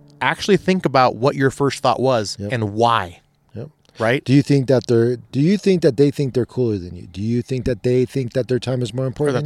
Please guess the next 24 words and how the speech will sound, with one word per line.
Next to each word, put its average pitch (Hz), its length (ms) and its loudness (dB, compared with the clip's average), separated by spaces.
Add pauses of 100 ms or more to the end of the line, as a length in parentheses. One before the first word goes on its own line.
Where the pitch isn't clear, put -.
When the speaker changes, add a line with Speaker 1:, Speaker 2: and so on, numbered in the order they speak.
Speaker 1:
they're 202 80 6
Speaker 2:
yours? 165 80 4
Speaker 1:
judging 123 300 2
you. 95 260 -6
Speaker 2:
That 110 100 -8
they're 139 120 2
judging 160 360 6
you. 113 140 2
Like, 117 80 4
Speaker 1:
Yeah. 113 260 4 (200)
Speaker 2:
you 156 120 2
know, 170 180 8
there's 170 260 6
so 190 300 6
much 196 340 4
to 160 200 2
it, 202 200 2 (200)
and 139 600 0
we 156 500 2 (160)
Speaker 1:
And 156 120 2
are 170 200 6
they 202 120 8
Speaker 2:
always 151 100 4
Speaker 1:
really? 156 360 4